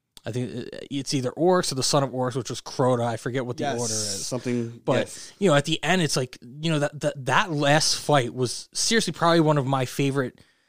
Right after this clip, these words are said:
Speaker 1: things in any video game ever. Like, the way you do it, like, you have to fight your way out of these tunnels. Then down below is, like, these, uh,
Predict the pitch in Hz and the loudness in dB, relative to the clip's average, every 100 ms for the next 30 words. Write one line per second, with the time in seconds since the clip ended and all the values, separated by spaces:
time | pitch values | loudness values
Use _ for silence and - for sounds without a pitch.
0 | _ _ _ - 180 214 226 - 151 151 | _ _ _ 0 4 4 2 0 -2 -2
1 | - 156 180 156 160 156 151 143 135 - | 0 0 0 0 2 2 2 0 -2 -4
2 | 135 127 117 110 - _ 131 127 - _ | -6 -4 -6 -8 -14 _ -8 -8 -10 _
3 | _ - 139 147 165 156 139 143 123 120 | _ -4 0 2 4 2 0 -4 -4 -6
4 | 117 - - 170 175 185 175 160 156 143 | -10 -10 -4 -2 0 2 2 2 0 -2
5 | 139 - 147 139 135 131 - - _ 147 | -4 -4 -8 -6 -8 -8 -14 -20 _ -2
6 | 139 139 156 170 160 147 147 143 131 123 | 0 0 0 0 0 2 4 2 -2 -4
7 | 135 123 - 131 127 117 131 110 107 107 | -6 -8 -10 -10 -8 -6 -8 -10 -12 -14